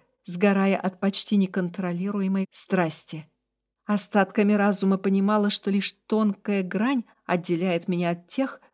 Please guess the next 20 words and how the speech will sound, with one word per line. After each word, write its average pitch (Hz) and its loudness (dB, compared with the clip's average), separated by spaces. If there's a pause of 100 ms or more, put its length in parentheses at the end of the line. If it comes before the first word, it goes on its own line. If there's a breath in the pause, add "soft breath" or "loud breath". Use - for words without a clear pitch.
(140)
кто - 2
предавался 196 0
сейчас 208 -2
разврату, 185 -4 (520)
и 233 4
не 233 6
могла 190 2
остановиться, 180 -2 (180)
чувствуя, 202 2
как 190 2
грань 220 0
эта 156 -8 (100)
становится 180 -4
все 185 -8
тоньше. 165 -8 (960)
Когда 190 2
Асмодей 190 0
коснулся 185 -4
моей 170 -2
груди, 180 -4